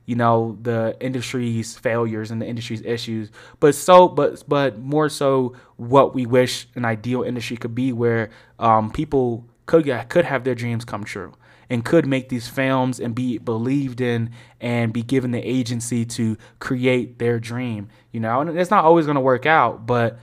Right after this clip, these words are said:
you know, when we give these people the, the chance to create their dream films like that, we usually get some good, some good products. I'm gonna say that. We get some good product. So, I, yeah, I just, I enjoy it. It, it inspired me. It made me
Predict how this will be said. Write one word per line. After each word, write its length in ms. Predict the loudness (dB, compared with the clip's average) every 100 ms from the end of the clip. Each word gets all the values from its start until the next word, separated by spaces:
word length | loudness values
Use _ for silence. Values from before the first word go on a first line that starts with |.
| -20 _
you 100 | -2
know, 180 | 2 4
when 340 | 4 2 0 0
we 120 | 0
give 180 | 2 0
these 120 | 0
people 200 | -4 -2
the, 120 | -2
the 120 | -2
chance 440 | -8 -8 -8 -8 -8
to 180 | -6 -6
create 440 | -6 -2 -2 0
their 120 | -4
dream 260 | -4 -8 -6
films 460 | -4 -2 -2 -4
like 200 | -6 -6
that, 180 | -2 -2
we 200 | 0 -4 -6 -20 -8
usually 320 | -4 -2 2
get 140 | 2
some 220 | 2 -4
good, 520 | -4 6 8 8 4 -8
some 180 | -14
good 200 | 4 4
products. 500 | 6 4 4 0 -18 -20 _
I'm 60 | -10
gonna 80 | -8
say 100 | -8
that. 100 | -10
We 60 |
get 100 | -10
some 140 | -10 -6
good 240 | 2 2
product. 400 | 2 -8 -10 _ _ _ _ -20 _
So, 500 | -4 0 2 0 -4 _ _ _ _ _
I, 500 | 0 4 4 2 0
yeah, 200 | -4 -4
I 60 | -4
just, 260 | -6 -10
I 140 | -8 -6
enjoy 300 | -4 0 0
it. 180 | 0 -2
It, 140 | -4
it 100 | -4
inspired 480 | -8 -2 0 2 0
me. 380 | -2 -2 -4 -8 _ _
It 100 | -4
made 320 | 0 0 0
me 460 | 0 -2 -2 -4 -8